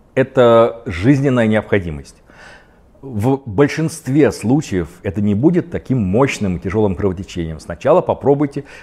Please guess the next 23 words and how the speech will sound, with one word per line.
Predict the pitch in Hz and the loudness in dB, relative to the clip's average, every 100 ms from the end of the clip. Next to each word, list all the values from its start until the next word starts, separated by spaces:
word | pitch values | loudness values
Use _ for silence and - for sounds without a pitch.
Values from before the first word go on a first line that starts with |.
| - | -6
прижать | 113 101 120 | -2 2 2
салфетками. | 123 120 104 87 - 71 73 _ - | 2 0 -2 -6 -8 -14 -14 _ -6
Да, | 90 | -2
если | 98 113 - | 0 -2 0
вы | 113 131 | 0 0
сможете | 123 135 110 | 2 0 0
это | 101 | -4
удержать | 104 117 104 120 87 | -2 -2 0 0 0
до | 101 | -2
приезда | 95 101 95 78 | -2 -2 -4 -2
врачей, | 87 127 - 190 185 - - | -2 -4 -4 -8 -8 -18 -18
замечательно. | 92 104 120 113 82 76 76 - - - - _ | -6 -4 -2 -2 -2 -6 -16 -20 -20 -20 -20 _
Потому | - 147 165 | -2 0 0
что, | - 147 147 143 | 2 4 6 4
э, | - 117 | 4 4
жгут — | 90 120 190 - | 2 -4 -4 -6
это | 113 139 | -6 -4
очень | 143 156 - 190 185 - - | 0 0 0 -2 -4 -8 -12
в-, | 117 101 98 90 82 85 - - | -4 -4 -4 -6 -10 -14 -20 -16
большая | 104 82 107 113 - 143 | -14 -4 -2 -2 2 2
травматизация, | 123 117 110 104 92 90 - - 76 | 2 -4 -4 -6 -2 -4 -4 -16 -12
дополнительная | 80 101 117 123 139 101 92 | -8 0 2 2 -2 -4 -8
травматизация. | - 85 82 85 80 71 - 73 | -6 -6 -6 -8 -8 -10 -14 -20